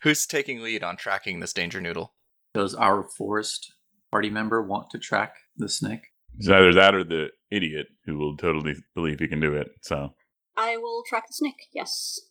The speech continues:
Speaker 2: And maybe, like, if things get really hairy, Ian can have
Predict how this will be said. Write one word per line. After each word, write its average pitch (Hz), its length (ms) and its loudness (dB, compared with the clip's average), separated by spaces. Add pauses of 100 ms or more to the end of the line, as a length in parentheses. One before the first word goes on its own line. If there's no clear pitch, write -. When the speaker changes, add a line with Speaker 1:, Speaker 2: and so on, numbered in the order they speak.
(260)
Speaker 2:
And 107 140 -2
maybe, 110 300 0
like, 107 220 -2
if 120 100 -12
things 107 220 -2
get - 120 -8
really 104 240 -2
hairy, 104 460 -4
Ian 104 200 0
can 110 180 -2
have 92 440 -2